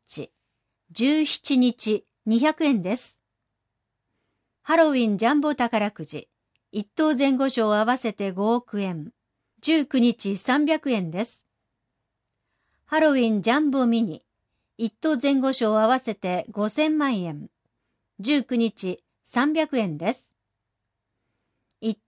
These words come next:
等一千万円くじ。二十四日百円です。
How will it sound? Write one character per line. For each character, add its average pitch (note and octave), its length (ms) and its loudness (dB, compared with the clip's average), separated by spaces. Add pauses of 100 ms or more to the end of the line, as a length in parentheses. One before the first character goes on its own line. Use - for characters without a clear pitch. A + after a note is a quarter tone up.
等 B3 320 4
一 G3 180 -4
千 D#4+ 300 0
万 D4 240 2
円 A#3 200 0
く - 180 -8
じ。 - 240 -14 (720)
二 D4 160 2
十 B3+ 180 0
四 A3 240 0 (100)
日 F3+ 220 -6 (300)
百 B3 320 0
円 B3+ 240 4
で A3+ 140 0
す。 - 260 -16